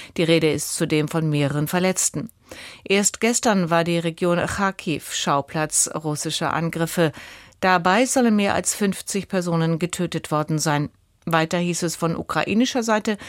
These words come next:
insgesamt habe Russland in der vergangenen Nacht mehr als dreißig Drohnen abgefeuert, von denen viele zerstört worden seien.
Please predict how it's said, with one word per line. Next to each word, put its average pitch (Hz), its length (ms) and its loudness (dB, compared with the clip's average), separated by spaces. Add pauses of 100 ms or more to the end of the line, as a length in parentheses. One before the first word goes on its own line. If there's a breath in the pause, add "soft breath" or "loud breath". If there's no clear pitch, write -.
(240 loud breath)
insgesamt 214 640 0
habe 180 180 0
Russland 226 540 2
in 214 100 2
der 185 80 2
vergangenen 156 500 0
Nacht - 320 -2
mehr 147 240 0
als - 280 -4
dreißig 180 440 0
Drohnen 185 380 0
abgefeuert, 170 760 0 (300 loud breath)
von 170 220 2
denen 147 420 2
viele 139 400 0
zerstört 147 500 -2
worden 139 260 -2
seien. 139 320 0